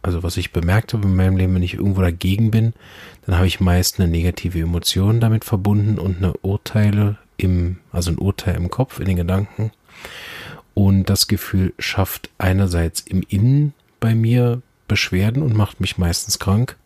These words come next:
Und im Außen, äh, mache ich dann andere Leute krank, weil ich mit denen schimpfe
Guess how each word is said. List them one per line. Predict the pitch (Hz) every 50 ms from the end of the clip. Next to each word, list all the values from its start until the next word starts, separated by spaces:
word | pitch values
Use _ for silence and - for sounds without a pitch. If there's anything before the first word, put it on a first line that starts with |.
| _ - - - - - - - - - - _
Und | - 98 92
im | 82 76
Außen, | - - 92 95 95 - - 104 101 101 101 - - _ -
äh, | 95 92 90
mache | 90 90 92 -
ich | -
dann | - 87 -
andere | 87 92 107 117 104
Leute | 82 76 - -
krank, | - - - - 90 98 -
weil | 82 80
ich | 80 - -
mit | 82 - -
denen | 85 85 85
schimpfe | 82 - 87 85 90 - - - 90 90 90 90 87 87